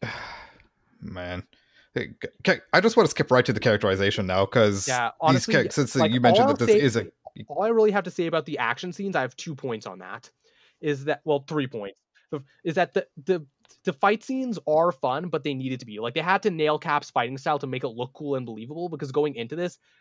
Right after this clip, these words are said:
Speaker 2: you know, most people thought Cap was that lame dude that only fights with the shield, and how could that possibly be cool? And I'm glad they,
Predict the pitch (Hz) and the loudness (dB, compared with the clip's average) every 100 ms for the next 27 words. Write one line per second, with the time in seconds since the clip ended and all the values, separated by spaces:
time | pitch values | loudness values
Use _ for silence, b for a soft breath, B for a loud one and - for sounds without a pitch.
0 | _ 165 160 151 160 160 190 151 156 151 | _ -2 0 2 0 -2 -4 -4 -2 2
1 | 143 - 139 135 135 127 123 120 113 120 | 2 2 -2 -2 -2 -6 -6 -10 -8 -8
2 | 120 113 117 113 120 110 - 113 - 120 | -8 -8 -8 -8 -4 -6 -8 -14 -10 -10
3 | 98 104 131 131 127 113 123 107 123 107 | -10 -6 -6 -4 -6 -4 -4 -4 -6 -16
4 | 98 101 - 95 - 107 - _ _ 165 | -16 -18 -18 -20 -20 -20 -20 _ _ -4
5 | 170 190 202 226 | 0 2 2 2